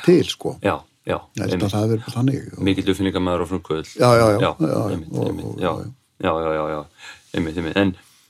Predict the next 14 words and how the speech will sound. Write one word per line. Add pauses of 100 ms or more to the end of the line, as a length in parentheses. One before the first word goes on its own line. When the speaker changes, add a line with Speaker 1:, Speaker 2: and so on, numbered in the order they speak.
(120)
Speaker 2:
en
hérna, (640)
eh, (200)
já, (180)
en
þetta
er
náttúrulega (160)
svo, (420)
svo, (500)
sko, (920)
áhugavert
líka,
ma-,